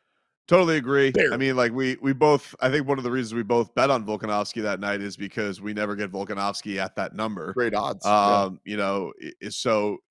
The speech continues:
Speaker 1: it's not gonna be that. I mean, everybody saw the fight now, so we're gonna be left with the impression, even if he goes out and Islam throttles Oliveira again, or if he beats Poirier, I still
Speaker 2: Yeah.
Speaker 1: feel like Volkanovski is gonna have the respect of everybody now the second time around.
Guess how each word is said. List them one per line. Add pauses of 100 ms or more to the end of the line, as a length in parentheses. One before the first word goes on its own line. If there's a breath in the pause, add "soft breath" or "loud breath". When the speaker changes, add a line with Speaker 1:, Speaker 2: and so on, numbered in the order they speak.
(200)
Speaker 1:
it's
not
gonna
be
that.
I
mean,
everybody
saw
the
fight
now,
so
we're
gonna
be
left
with
the
impression,
even
if
he
goes
out (440)
and
Islam (140)
throttles
Oliveira
again,
or
if
he
beats
Poirier, (480)
I
still
Speaker 2:
Yeah.
Speaker 1:
feel
like
Volkanovski
is
gonna
have
the
respect
of
everybody
now
the
second
time
around.